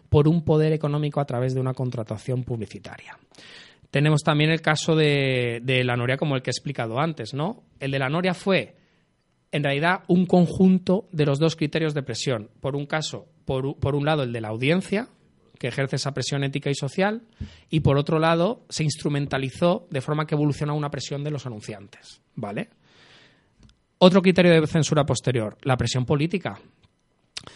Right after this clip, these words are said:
El once eme es un caso paradigmático. ¿Por qué? Porque lo puedes ver desde los dos lados. Cuando estallan, cuando estallan los trenes en las distintas estaciones ferroviarias, hay, hay un juego de tronos,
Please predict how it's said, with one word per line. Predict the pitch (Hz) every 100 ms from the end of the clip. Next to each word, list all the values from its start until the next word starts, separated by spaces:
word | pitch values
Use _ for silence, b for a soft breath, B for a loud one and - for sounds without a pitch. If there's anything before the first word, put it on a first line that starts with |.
| B B
El | 165
once | 185 196 208
eme | 208
es | 208
un | 196
caso | 185 190
paradigmático. | 185 165 135 131 135 117 104 92 - _
¿Por | 139 143
qué? | - 170 110 - _ _ b b _ _ -
Porque | 135 135 139
lo | 135 131
puedes | 175 165
ver | 180
desde | 180 147 147
los | 127 120
dos | 131 117
lados. | 113 98 101 - - _ b b b _
Cuando | - 147 139
estallan, | 135 - 185 190 190 190 185 185 175
cuando | 143 139
estallan | - 180 180
los | 175
trenes | 180 175 170 156 -
en | 165 156 151
las | 151 139
distintas | 147 127 160 147 143
estaciones | 139 - 127 151 123
ferroviarias, | 139 123 143 156 139 170 - - _ _ B B B B B B _ -
hay, | 147 165
hay | 156
un | 165 160
juego | 131 170 156
de | 143
tronos, | 170 170 147 180